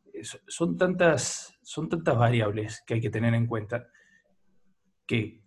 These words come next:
además del contenido que le va a decir, imagínate que, que todavía ni siquiera estamos hablando de, de lo que le vas a decir, sino que todo lo, la preparación, que, eh, bueno,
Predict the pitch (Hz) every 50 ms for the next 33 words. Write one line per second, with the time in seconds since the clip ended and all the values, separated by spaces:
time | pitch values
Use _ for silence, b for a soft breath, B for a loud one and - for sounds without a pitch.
0 | - _ - 101 95 95 104 139 151 123 117 - - 98 - - 92 92 - 185
1 | 202 - 127 104 98 - 98 98 104 107 101 98 92 - 139 127 110 101 98 92
2 | 107 107 113 104 - 107 101 - - 107 - - - - - - 98 107 117 120
3 | 120 120 117 110 117 - - 127 120 131 127 113 - 127 127 117 113 117 120 117
4 | 117 107 104 107 104 - - - - - - 110 104 110 120 131 143 123 110 113
5 | 113 110 101 98 - 110 110 131 - - _ _ - 117 110 104 107 104 - -
6 | 131 120 113 113 - - - - 110 - - 107 - 107 104 101 101 - - -
7 | - 120 - _ _ _ _ _ _ _ _ _ _ _ _ _ _ _ _ _
8 | - 156 160 175 175 175 - - - - 139 139 131 110 101 104